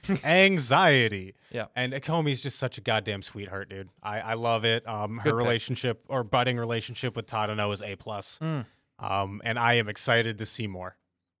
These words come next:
Speaker 2: I cannot wait. Comey might end up being top ten someday.
Speaker 1: Oh,
Speaker 2: You never know.
Speaker 1: you know how it is.
Speaker 2: You never know. All right, we have my first villain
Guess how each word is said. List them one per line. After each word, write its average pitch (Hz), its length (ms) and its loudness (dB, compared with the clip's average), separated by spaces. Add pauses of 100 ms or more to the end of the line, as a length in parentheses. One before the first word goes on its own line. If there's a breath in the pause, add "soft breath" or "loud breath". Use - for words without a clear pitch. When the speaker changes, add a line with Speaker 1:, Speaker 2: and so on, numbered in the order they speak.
(160)
Speaker 2:
I 104 120 -4
cannot 95 460 -6
wait. 95 220 -10
Comey 123 280 0
might 113 200 4
end 107 160 0
up 98 80 -10
being 104 180 -4
top 101 280 -4
ten 117 220 -2
someday. 117 380 -4
Speaker 1:
Oh, 147 140 6
Speaker 2:
You 160 80 8
never 190 260 8
know. 135 320 6
Speaker 1:
you 123 60 4
know 131 180 4
how 123 220 0
it 110 80 -4
is. 107 280 -4
Speaker 2:
You 120 80 -6
never 120 280 2
know. 104 260 2 (1200)
All 147 60 4
right, 190 120 4
we 143 80 4
have 170 80 4
my 175 80 4
first 185 300 -2
villain 131 540 0